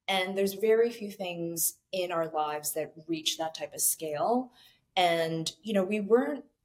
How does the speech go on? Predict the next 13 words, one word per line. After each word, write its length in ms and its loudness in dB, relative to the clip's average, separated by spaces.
always 420 2
emitting 540 2
forty 400 0
gigatons, 760 -4
but 160 -4
with 200 -2
the 80 -4
increase 680 0
in 120 -10
population, 1120 -2
the 120 -8
increase 720 -4
in 220 -8